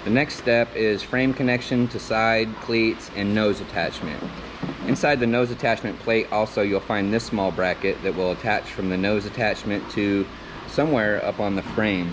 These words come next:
I'm not sure yet, but the next step is to take and use the hardware that was provided in the first pouch.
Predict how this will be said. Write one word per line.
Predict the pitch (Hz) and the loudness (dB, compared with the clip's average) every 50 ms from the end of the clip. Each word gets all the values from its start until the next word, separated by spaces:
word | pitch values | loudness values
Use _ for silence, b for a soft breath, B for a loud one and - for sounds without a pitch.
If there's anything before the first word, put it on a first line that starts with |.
| 92 | -2
I'm | 90 101 | -2 -2
not | 107 104 98 - | 0 -2 -2 -4
sure | - - - 104 95 | -4 -2 0 0 2
yet, | 92 90 92 101 98 95 87 - - - - - | 2 2 2 2 2 2 2 0 -4 -10 -8 -4
but | 90 87 87 85 - - - - - - - - - - - | 0 0 0 0 -2 -4 -10 -14 -14 -6 -4 -2 -2 -2 -2
the | 98 101 | 0 2
next | 113 120 117 - - | 2 2 2 0 -2
step | - - 120 113 113 - - | 0 2 2 2 2 0 -2
is | 104 110 110 110 107 101 92 - - - - | 0 2 4 4 2 2 -2 -6 -10 -6 -2
to | 113 104 101 98 95 95 95 95 95 | -2 0 2 2 2 2 2 0 -2
take | - - 143 131 139 139 - - - - - - | 0 0 2 2 2 0 -2 -8 -14 -12 -8 -6
and | 110 110 101 107 120 131 147 160 147 143 139 127 - - - - - - - - - - | -4 -2 0 2 4 4 4 4 2 -2 -6 -8 -12 -14 -14 -12 -10 -10 -10 -8 -6 -2
use | - 117 131 127 | 2 2 2 2
the | 120 123 | 2 0
hardware | 117 123 117 113 117 104 110 117 117 | 2 4 4 4 4 4 4 4 4
that | 117 113 - | 4 4 2
was | 110 117 | 0 -2
provided | - - 127 110 104 104 107 107 110 104 104 | 0 0 0 2 4 4 4 4 4 4 4
in | 110 113 | 4 4
the | 113 110 | 4 2
first | - 113 110 101 - - | 2 2 2 2 2 0
pouch. | - 107 98 104 107 - - - - | 0 2 2 2 2 0 -4 -10 -12